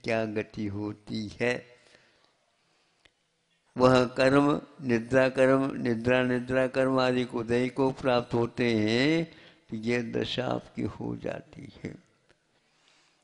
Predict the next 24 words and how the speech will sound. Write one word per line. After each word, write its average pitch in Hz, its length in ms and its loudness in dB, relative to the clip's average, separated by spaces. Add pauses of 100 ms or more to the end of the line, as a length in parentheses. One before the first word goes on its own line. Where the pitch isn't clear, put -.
(240)
कभी 180 320 6
भी 180 200 2
वो 165 320 8
उत्पन्न 139 380 -2
हो, 131 160 0 (340)
उदय 127 220 4
हो 120 280 2
जाए, 156 400 4 (380)
कभी 143 320 4
भी, 127 140 0
तब, 127 720 0
तभी 160 460 6
आप 127 420 0
दिन 117 360 -2
में 190 340 4
भी 214 160 4
इस 175 100 0
प्रकार 147 440 2
की 143 340 -2 (1000)
वृत्ति 131 380 -4
आपकी 135 340 -2
हो 113 240 2
जाती 113 400 -8
है। - 320 -20